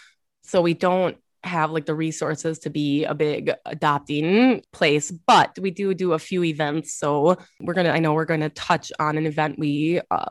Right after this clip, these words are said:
protest against called Pioneer Days. So every year, the last couple of years, we've been able to get about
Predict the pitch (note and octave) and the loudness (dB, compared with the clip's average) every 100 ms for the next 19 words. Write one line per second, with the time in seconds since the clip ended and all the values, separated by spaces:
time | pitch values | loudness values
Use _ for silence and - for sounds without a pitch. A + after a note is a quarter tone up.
0 | - E3+ D#3 C#3+ - - D#3+ D3 D#3 - | -4 -2 0 -2 -4 -4 -4 -2 -4 -6
1 | E3+ D3+ - E3 E3 D3+ D#3 - A2+ F3+ | -2 -2 -2 -2 0 2 0 -2 -4 -4
2 | E3+ - - C#3+ D3 F#3 - _ _ _ | -6 -6 -4 0 0 0 -4 _ _ _
3 | - F3+ F#3+ F3 E3 E3 D#3+ D#3+ E3 D#3+ | -2 0 2 2 2 2 2 2 0 0
4 | D#3+ D3+ - E3 E3 D#3 D3+ D3+ D3 D#3 | 0 0 -4 -4 0 0 0 0 -2 -4
5 | D3+ D3+ D3+ D3+ D3+ D3+ D3+ C#3 - | -6 -4 -4 -4 -4 -4 -2 -4 -4